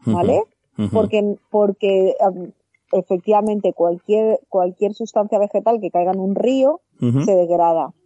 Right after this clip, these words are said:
Speaker 2: ¿vale? Más o menos rápido, pero se degrada. Pero en el mar, eh, en cuanto pasa de lo, del, del,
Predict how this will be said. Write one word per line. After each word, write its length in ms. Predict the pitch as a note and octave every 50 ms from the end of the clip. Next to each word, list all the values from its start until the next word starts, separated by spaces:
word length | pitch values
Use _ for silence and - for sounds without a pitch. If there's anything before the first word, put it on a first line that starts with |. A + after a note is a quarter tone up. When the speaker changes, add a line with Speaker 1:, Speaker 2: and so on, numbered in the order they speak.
| _ _ _ _ _ - F3
Speaker 2:
¿vale? 340 | F#3 F3 F3 G3 C4 D#4 D#4+
Más 240 | C4+ G3+ G3 A3+ -
o 40 | A3+
menos 240 | A3 A3 A3+ A3+ A#3
rápido, 320 | B3 C4 D4 E4+ F4+ D#4+
pero 180 | C4+ - F3+ F3
se 160 | - - D#3+
degrada. 480 | D3+ D3+ E3 E3 E3 E3 D#3+ D3+ D3+ - _ _ _ - _ _ _ _ _ _
Pero 220 | - G#3+ G3+ G3+ G3
en 80 | G3 F#3+
el 120 | F#3 F#3 G3
mar, 320 | G#3 G#3+ A#3 C#4 D4 - _ -
eh, 840 | G3 F#3+ F3+ F3 E3+ E3 D#3+ D#3+ D#3+ D#3 D3+ D3 C#3 C3+ - - -
en 160 | F#3+ F#3+ F3+
cuanto 560 | - - F3+ F3+ F3+ F3 F3 - E3+ E3+ E3+ - _ _
pasa 320 | - F#3+ A3 - - A3 G#3
de 160 | G#3 G3+ G3
lo, 420 | F#3+ F3+ F3+ F3 E3 E3+ E3+ E3+ D#3+
del, 720 | F3+ F#3 F#3+ F3+ F3 E3+ E3 D#3+ D#3 D#3 D#3+ E3 D#3+ E3 F3 - _ _ _ _ _ _ _ _ -
del, 560 | F3+ F3+ F3 F3+ F3 E3+ D#3+ D3+ D3+ -